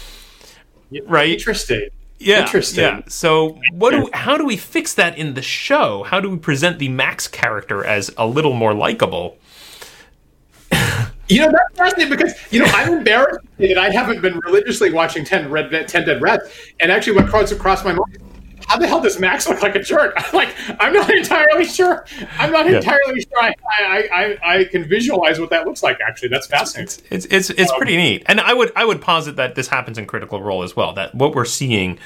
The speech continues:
Speaker 2: that they're really you know, the thing that people love so much, I think, about Critical Role is not the fantasy of dwarves and elves fighting dragons and wizards,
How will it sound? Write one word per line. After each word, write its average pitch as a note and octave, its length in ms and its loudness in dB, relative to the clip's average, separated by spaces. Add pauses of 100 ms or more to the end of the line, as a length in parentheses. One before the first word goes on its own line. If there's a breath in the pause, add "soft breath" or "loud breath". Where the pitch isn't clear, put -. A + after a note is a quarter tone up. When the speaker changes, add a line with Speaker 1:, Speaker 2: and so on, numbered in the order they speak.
(440 loud breath)
Speaker 2:
that B2 180 2
they're C3+ 100 4
really D3+ 460 0 (280 soft breath)
you C3 100 0
know, A2 100 0 (180)
the C#3 100 2
thing G3 300 0
that C#3 160 -4
people A2 460 -6
love A#2 360 0
so - 160 -10
much, F#2+ 260 -6
I A2+ 140 -2
think, F#2 200 -8
about E2+ 200 -8
Critical G#2 380 -10
Role C3+ 280 2
is G#2 120 -10
not B2+ 180 0
the G#2+ 80 -10
fantasy A#2 720 -4
of F#2 260 -2
dwarves G#2+ 380 0
and F#2 80 -4
elves G2+ 260 0
fighting F#2+ 300 -2
dragons G2+ 340 -4
and F2 100 -8
wizards, A#2+ 400 0